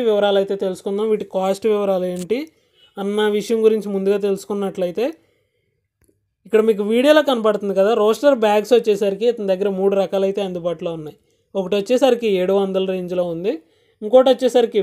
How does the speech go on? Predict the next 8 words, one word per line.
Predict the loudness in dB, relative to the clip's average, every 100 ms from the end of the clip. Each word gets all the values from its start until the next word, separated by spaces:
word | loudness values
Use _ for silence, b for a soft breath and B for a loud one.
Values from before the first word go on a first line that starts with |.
| 0
వెయ్యి | 0 2 2
రూపాయల | 0 0 0
రేంజ్లో | -2 -2 -4 -4
ఉంది, | -6 -8 -10 _ _ _ 2
ఇంకోటి | 4 4
వచ్చేసరికి | 4 2 2 -2 -4 -2
పదిహేను | 2 2 0 -2
వందల | -2 -2